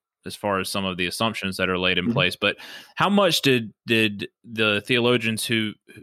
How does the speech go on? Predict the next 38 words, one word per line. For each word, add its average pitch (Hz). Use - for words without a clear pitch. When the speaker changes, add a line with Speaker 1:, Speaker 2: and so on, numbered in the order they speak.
Speaker 1:
who 113
came 127
up, 107
well, 87
I 98
don't 98
wanna 92
say 92
came 95
up 95
with, 87
or 101
who, 135
uh, 101
formalized 110
or, 98
um, 101
however 131
you 110
wanna 98
put 104
it, 98
uh, 98
penal 117
substitutionary 104
atonement, 98
h-, -
did 117
they 165
draw 127
on 127
Anselm 127
a 117
lot 113
directly, 117
or 110
was 107
this 127